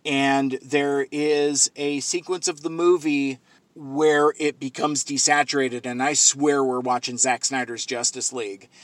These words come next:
Um, it's, it's Justice League by way of Sin City, but I think it's, I think it's a sequence that is really, really cool.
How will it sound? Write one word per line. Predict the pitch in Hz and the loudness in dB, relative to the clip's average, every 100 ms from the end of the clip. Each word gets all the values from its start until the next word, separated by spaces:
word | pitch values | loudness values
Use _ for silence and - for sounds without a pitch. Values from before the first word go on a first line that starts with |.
| - - _ - | -20 -20 _ 2
Um, | 131 135 131 127 120 _ _ _ _ _ 156 | 6 8 6 4 -6 _ _ _ _ _ -2
it's, | 143 143 | 0 0
it's | 156 156 127 | 0 2 0
Justice | - 185 - 185 - | 2 4 2 2 2
League | 160 165 139 | 4 4 6
by | 143 | 4
way | 139 143 | 4 2
of | 135 | 2
Sin | - 147 131 | 2 2 2
City, | - 143 123 107 95 _ - _ - 123 | 2 2 -2 -6 -10 _ -20 _ -20 -2
but | 160 151 - | 4 4 4
I | 143 | 0
think | - 165 170 151 | 2 2 2 2
it's, | 131 - 147 - | 0 -2 -4 2
I | 147 | 2
think | 170 156 | 4 0
it's | 160 | 0
a | 143 | 2
sequence | - 143 151 127 | 0 0 -2 -2
that | 143 131 | -2 -2
is | 127 113 | -4 -6
really, | 120 147 147 | 0 2 2
really | 135 139 127 | 2 2 0
cool. | - 160 160 135 113 | 0 4 4 4 -2